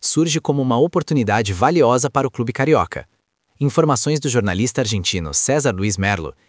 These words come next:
indicam que o Flamengo já iniciou conversas com o entorno do atleta, avaliando um contrato de até quatro temporadas. A situação se torna favorável,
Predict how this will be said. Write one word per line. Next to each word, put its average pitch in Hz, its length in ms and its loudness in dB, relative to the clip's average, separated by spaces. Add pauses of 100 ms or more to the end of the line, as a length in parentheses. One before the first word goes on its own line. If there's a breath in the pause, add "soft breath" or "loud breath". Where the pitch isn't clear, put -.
indicam 135 400 0
que - 80 -8
o 170 60 -6
Flamengo 120 420 0
já 120 160 0
iniciou 151 400 0
conversas 120 560 -2
com 139 160 -2
o 147 60 -2
entorno 131 360 0
do 120 60 -2
atleta, 85 480 -4 (160 soft breath)
avaliando 101 560 0
um 92 40 -2
contrato 101 500 -2
de 101 80 -2
até 117 180 -2
quatro 151 400 0
temporadas. 87 640 -2 (420)
A 95 120 -4
situação 95 460 -2
se - 120 -2
torna 107 240 0
favorável, 104 580 0